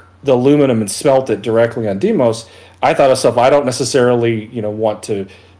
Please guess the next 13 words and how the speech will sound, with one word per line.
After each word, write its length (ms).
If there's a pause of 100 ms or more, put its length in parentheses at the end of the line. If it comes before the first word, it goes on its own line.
(160)
to 140
ship 380
out 280
the 60
aluminum." 540 (500)
But 220
the 60
more 260
I've 220
looked 160
at 80
my 100
design, 680